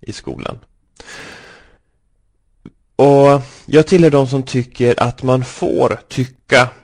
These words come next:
om saker man egentligen inte vet någonting om. Ibland, eh, hävdas det bara de som har en pedagogisk utbildning som är de som vet hur skolan ska fungera och ska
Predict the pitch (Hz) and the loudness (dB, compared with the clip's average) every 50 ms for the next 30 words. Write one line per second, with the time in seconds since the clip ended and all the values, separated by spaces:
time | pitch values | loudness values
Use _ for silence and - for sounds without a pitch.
0 | _ - - 123 123 117 123 113 107 107 - - 110 110 110 110 113 107 104 104 | _ -6 -6 -4 -4 -2 0 0 0 -2 -2 -6 -4 -2 -2 -2 -2 -2 -4 -4
1 | - 113 107 104 - 107 107 107 107 107 - 123 127 131 127 - - - 143 62 | -4 -6 -6 -6 -6 -6 -4 -4 -4 -4 -4 -8 -8 -8 -8 -8 -8 -8 -6 -8
2 | 55 52 - - - 123 _ _ - - - - - _ - - 127 127 139 156 | -8 -8 -10 -12 -16 -18 _ _ -20 -20 -20 -20 -16 _ -4 -4 -4 0 2 4
3 | 160 160 156 151 143 139 127 123 123 120 117 117 113 110 110 - - 131 120 117 | 4 4 2 0 -2 -2 0 2 2 4 2 0 -2 -4 -8 -6 -2 0 0 2
4 | 110 117 110 113 107 113 113 113 110 110 117 110 113 110 110 104 117 110 107 110 | 2 0 -2 -4 -8 -6 -2 0 2 2 2 0 -2 -4 -4 -4 -6 -6 -4 0
5 | 110 110 113 110 110 107 107 - 113 107 107 104 113 110 110 107 104 - - - | 0 2 2 2 2 0 -2 -2 0 0 2 2 2 2 0 0 -4 -6 -6 -4
6 | 120 110 - - - - 117 117 110 107 110 110 101 98 98 98 101 - 110 104 | -4 -4 -6 -6 -2 0 0 0 0 -2 -2 -2 -4 -4 -4 -6 -8 -10 -8 -8
7 | 104 101 101 101 101 104 104 110 104 104 107 104 101 - - - 107 95 92 - | -6 -4 -4 -4 -4 -6 -10 -8 -6 -4 -4 -4 -4 -6 -8 -8 -8 -6 -6 -8
8 | 95 - _ _ _ - - - 120 110 107 107 104 104 - - 110 104 - 113 | -10 -14 _ _ _ -16 -10 -6 -4 -2 -2 -2 -4 -4 -6 -8 -8 -6 -6 -8
9 | 107 101 107 107 104 101 101 98 98 - - - 107 98 95 | -6 -4 -2 -2 -2 -2 -2 -4 -6 -8 -10 -8 -6 -6 -6